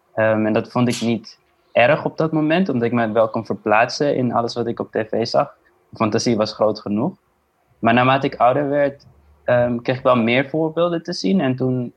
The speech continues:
zag ik ook voorbeelden van mensen die op mij leken. En toen realiseerde ik me dat het best wel bijzonder is als je een film tegenkomt waarin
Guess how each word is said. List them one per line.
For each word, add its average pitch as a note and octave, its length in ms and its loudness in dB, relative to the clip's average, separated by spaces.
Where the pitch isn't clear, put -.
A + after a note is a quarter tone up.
zag - 200 -4
ik - 80 -12
ook A2 260 -2
voorbeelden G#2+ 400 0
van G#2 120 -6
mensen G#2 240 -4
die G#2 100 0
op G2 80 -4
mij G2+ 120 -2
leken. G#2 280 -2
En A#2 60 0
toen A2 280 -6
realiseerde A#2 400 2
ik C3 60 0
me A#2+ 140 0
dat A#2 280 0
het - 160 -6
best A#2+ 160 0
wel A#2 380 0
bijzonder C#3 420 2
is G2+ 140 -2
als G#2+ 180 0
je G2 340 0
een G2+ 160 -10
film G#2 220 0
tegenkomt G2 400 -6
waarin F#2+ 500 -4